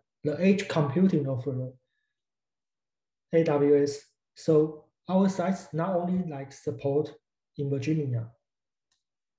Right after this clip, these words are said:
everywhere around the global can have a similar response time of our website.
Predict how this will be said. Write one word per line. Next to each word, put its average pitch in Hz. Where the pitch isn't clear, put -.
everywhere 196
around 156
the 147
global 147
can 135
have 143
a 147
similar 151
response 127
time 135
of 123
our 135
website. 143